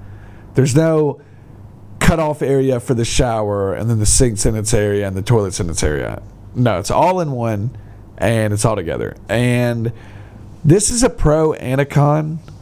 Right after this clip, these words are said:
Um, I personally don't have a problem with it. When I first saw it, I thought it,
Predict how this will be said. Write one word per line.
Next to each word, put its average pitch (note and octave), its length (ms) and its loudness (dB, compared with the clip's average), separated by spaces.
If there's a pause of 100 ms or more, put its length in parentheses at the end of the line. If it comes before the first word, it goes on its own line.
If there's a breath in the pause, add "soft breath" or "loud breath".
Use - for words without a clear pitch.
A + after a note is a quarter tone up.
(160)
Um, A2+ 640 0 (420)
I D3+ 140 4
personally G3+ 380 2
don't D3 120 2
have C3 100 0
a G#2+ 60 -2
problem G#2+ 340 0
with B2 200 0
it. C3+ 180 0 (680 loud breath)
When B2+ 100 4
I C3 80 2
first E3+ 300 0
saw C#3 140 4
it, C3+ 60 0
I A#2+ 60 -2
thought A#2+ 200 0
it, - 160 -4